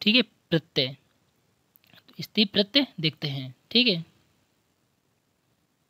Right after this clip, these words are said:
ठीक, इसके एग्जांपल देखते हैं। ठीक है, राम से ज-, जैसे है, राम में अगर पीछे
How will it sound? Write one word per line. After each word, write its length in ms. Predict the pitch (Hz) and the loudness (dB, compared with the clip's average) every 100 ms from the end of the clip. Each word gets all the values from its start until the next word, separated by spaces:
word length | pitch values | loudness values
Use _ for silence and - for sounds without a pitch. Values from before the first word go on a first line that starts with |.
| _ _ _ _ _ _ _ - | _ _ _ _ _ _ _ -8
ठीक, 120 | - | -6
इसके 160 | - 180 | -2 0
एग्जांपल 260 | 160 175 165 | 2 0 2
देखते 260 | 175 170 | 0 2
हैं। 180 | 175 170 _ _ - _ _ - | -2 -2 _ _ -20 _ _ 0
ठीक 140 | 214 | 2
है, 140 | 247 190 | 4 4
राम 480 | 175 180 185 180 - - - - _ - | 8 8 8 4 -4 -20 -20 -20 _ -6
से 160 | 180 | 2
ज-, 220 | 170 175 - - | 6 4 2 -4
जैसे 340 | 156 160 175 | -2 2 4
है, 360 | 208 220 156 135 | 6 4 2 2
राम 200 | 165 175 | 4 6
में 180 | 180 180 | 6 6
अगर 180 | 160 165 | 4 2
पीछे 260 | - 185 | -2 -2